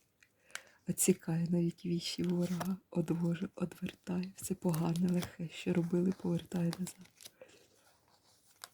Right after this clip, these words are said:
Борщі, прокляття знімаю.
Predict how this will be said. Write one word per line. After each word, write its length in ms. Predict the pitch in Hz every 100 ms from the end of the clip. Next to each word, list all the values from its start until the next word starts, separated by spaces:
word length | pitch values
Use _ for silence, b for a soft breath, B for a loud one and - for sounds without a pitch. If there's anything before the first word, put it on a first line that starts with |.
| - - - - - _ _ _ _ - - - _ _ _ - _ - _ - - - _ _ _ _ _ -
Борщі, 400 | 214 - - -
прокляття 600 | - - - - - -
знімаю. 540 | - - 175 175 170